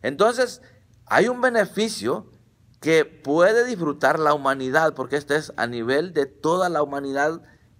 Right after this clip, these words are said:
que Dios prometió algo, y es, lo dice la Biblia, que el, el sol nace para,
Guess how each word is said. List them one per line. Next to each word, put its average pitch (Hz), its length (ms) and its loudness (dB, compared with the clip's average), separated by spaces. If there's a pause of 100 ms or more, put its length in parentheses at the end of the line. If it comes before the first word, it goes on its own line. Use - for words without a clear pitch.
(120)
que 131 180 0
Dios 156 420 -2
prometió 135 880 -2 (540)
algo, 131 540 0 (460)
y 139 260 -2
es, 180 360 -2 (500)
lo 123 180 0
dice 254 280 0
la 214 120 2
Biblia, 220 440 -2
que 175 160 0
el, 202 240 -2 (560)
el 147 180 -2
sol 196 320 0
nace 240 360 0
para, 160 420 -2